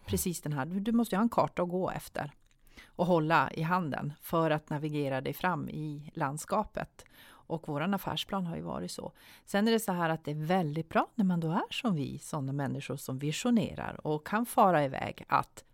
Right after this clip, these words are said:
wow, stopp, tre sekunder. Står det här i affärsplanen? Kan vi skriva till det i appla-, affärsplanen? Vad skulle det i sådana fall fylla för funktion?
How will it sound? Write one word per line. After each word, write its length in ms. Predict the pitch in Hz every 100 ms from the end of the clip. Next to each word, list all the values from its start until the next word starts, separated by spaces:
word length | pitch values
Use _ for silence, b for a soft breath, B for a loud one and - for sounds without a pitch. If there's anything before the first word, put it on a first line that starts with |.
| _
wow, 840 | 139 185 - _ 175 170 170 175 185 -
stopp, 340 | - 220 226 -
tre 200 | 254 247
sekunder. 580 | 247 - 240 233 233 233 B B B B B B -
Står 300 | - 170 175
det 60 |
här 200 | 165 143
i 80 | 58
affärsplanen? 840 | - - - - - - - 190 202 b b b b _ - _ -
Kan 200 | 190 156
vi 60 |
skriva 360 | 143 151 147 131
till 340 | - 180 277
det 60 | 240
i 60 |
appla-, 360 | - - - -
affärsplanen? 840 | - 180 180 156 - - - 165 165
Vad 180 | - 190
skulle 260 | - 208 196
det 120 | 190
i 60 | 190
sådana 460 | 190 180 190 240
fall 360 | - 156 156 147 -
fylla 280 | - 180 160
för 140 | -
funktion? 580 | 156 165 170 - 220 -